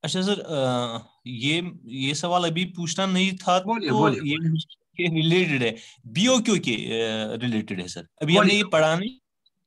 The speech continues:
Speaker 2: नहीं, आप बोलिए ना।
Speaker 1: मैं, अच्छा, ये बीओक्यू जो है ना सर,
Speaker 2: हम्म।
Speaker 1: इसमें catalog बनाने की जरूरत नहीं है सर।
Speaker 2: जरूरत नहीं है, बराबर है, बीओक्यू में catalog
Speaker 1: इसमें
Speaker 2: बनाने की जरूरत नहीं।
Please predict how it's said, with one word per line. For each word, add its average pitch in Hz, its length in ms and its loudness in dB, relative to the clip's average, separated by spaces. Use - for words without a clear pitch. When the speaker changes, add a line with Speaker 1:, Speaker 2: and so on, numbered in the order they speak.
Speaker 2:
नहीं, 180 120 4
आप 120 100 2
बोलिए 156 300 2
ना। 170 100 -4
Speaker 1:
मैं, 220 240 -2
अच्छा, 147 260 0
ये 185 160 2
बीओक्यू 214 560 2
जो 180 140 2
है 165 160 2
ना 185 120 2
सर, 127 180 -2
Speaker 2:
हम्म। 135 260 4
Speaker 1:
इसमें 240 240 -2
catalog 226 520 2
बनाने 214 340 4
की 226 120 0
जरूरत 180 380 0
नहीं 175 200 2
है 110 60 0
सर। 107 140 -6
Speaker 2:
जरूरत 139 380 0
नहीं 85 200 -10
है, - 180 -20
बराबर 117 460 2
है, 214 160 -2
बीओक्यू 156 400 2
में 214 120 2
catalog 143 140 0
Speaker 1:
इसमें 165 180 -2
Speaker 2:
बनाने 139 260 -4
की 180 80 0
जरूरत 131 300 -2
नहीं। - 100 -14